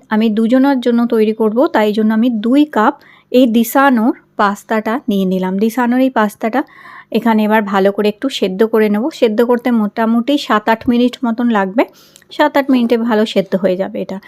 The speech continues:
তো দেখো এখানে সেদ্ধ হয়ে গেছে, আর তোমরা দেখতে পাচ্ছ জলটা একদম পরিষ্কার, তাতে বুঝতেই পারছো এর মধ্যে স্টার্চের মাত্রা কিন্তু একদমই কম, নায়ের বরাবর, আহ, স্টার্চ আছে।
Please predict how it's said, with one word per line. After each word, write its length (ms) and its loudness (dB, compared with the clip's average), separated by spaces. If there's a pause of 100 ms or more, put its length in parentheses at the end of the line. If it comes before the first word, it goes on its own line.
(280)
তো 80 -2
দেখো 220 0
এখানে 280 2
সেদ্ধ 280 -2
হয়ে 140 4
গেছে, 220 2
আর 40 -2
তোমরা 260 0
দেখতে 280 -2
পাচ্ছ 220 -2
জলটা 460 2
একদম 260 -2
পরিষ্কার, 560 0
তাতে 200 -4
বুঝতেই 340 -2
পারছো 260 -6
এর 100 -2
মধ্যে 200 -2
স্টার্চের 540 -2
মাত্রা 360 -4
কিন্তু 320 -2 (300)
একদমই 480 0
কম, 280 -6 (440)
নায়ের 540 0 (100)
বরাবর, 440 2
আহ, 260 -4
স্টার্চ 480 -2
আছে। 280 -8